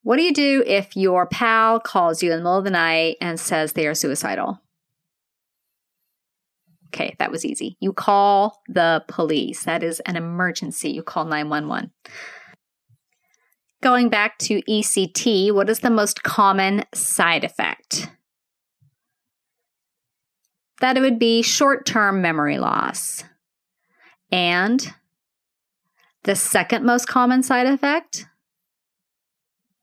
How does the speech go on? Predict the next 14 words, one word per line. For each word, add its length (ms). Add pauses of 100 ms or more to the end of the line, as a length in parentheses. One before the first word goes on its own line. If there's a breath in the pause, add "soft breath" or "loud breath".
(320)
Good. 320 (260)
Headache. 500 (280)
Very 240
good. 320 (2250 loud breath)
When 440
the 140
patient's 400
receiving 400
E 140
C 180
T 340
and 380 (240)
they 160
have 400